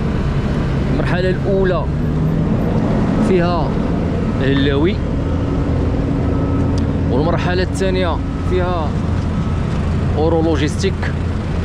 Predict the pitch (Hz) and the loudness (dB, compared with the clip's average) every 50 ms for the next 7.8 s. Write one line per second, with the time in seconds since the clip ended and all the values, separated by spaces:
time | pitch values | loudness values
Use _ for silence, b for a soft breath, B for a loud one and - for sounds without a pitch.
0 | - - - - - - - - 147 156 151 - - 170 175 175 170 - 175 - | -2 -2 -2 -2 -4 -2 -2 0 0 0 0 -2 -2 -2 -2 -2 -2 -4 -4 -4
1 | - - 190 175 165 170 185 - - - - - - - - - - 165 165 165 | -2 0 0 0 0 0 -2 -4 -6 -6 -6 -6 -6 -4 -4 -4 -2 -2 0 0
2 | 160 175 185 190 - - - - - - - - - - - - 156 151 - - | 0 -2 -2 -2 -2 -4 -4 -4 -4 -2 -2 -2 -2 -2 0 0 0 0 0 -2
3 | 185 - - - - 143 160 170 180 185 190 180 180 196 - - - - - - | -2 -2 -2 -2 0 2 2 2 2 2 0 0 -2 -2 -4 -6 -8 -8 -6 -6
4 | - - - - - - - - - - - - - - - - - - - - | -4 -4 -4 -6 -6 -6 -6 -6 -6 -6 -6 -4 -4 -4 -4 -4 -4 -4 -2 -2
5 | - - 165 180 180 - 190 - - 113 104 98 - - - - - - - - | 0 0 0 0 0 0 -2 -2 -2 -4 -6 -6 -8 -10 -8 -8 -8 -6 -6 -6
6 | - - - 190 185 - 190 175 170 170 - - 175 170 165 165 170 160 - - | -4 -2 -2 -2 0 0 -2 -2 -2 -2 -2 0 0 0 0 0 0 0 0 0
7 | 170 135 139 175 175 160 160 151 147 147 143 - - 202 208 | 0 2 2 2 2 2 0 0 0 -2 -2 0 0 0 0